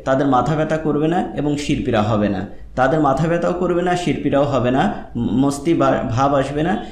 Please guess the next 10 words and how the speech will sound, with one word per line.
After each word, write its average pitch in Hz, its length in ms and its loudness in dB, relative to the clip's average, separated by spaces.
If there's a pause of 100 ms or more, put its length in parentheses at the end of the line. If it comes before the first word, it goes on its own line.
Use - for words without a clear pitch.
(120)
এবং 143 560 0
সেটা 160 260 -2
হবে 160 200 0
খুব 160 460 0
তৃপ্তিদায়ক। 135 640 2 (340)
আল্লাহ 196 260 2
তাআলা 180 200 0
আরও 151 160 2
বলেছেন, 147 420 2
দেখুন, 143 480 0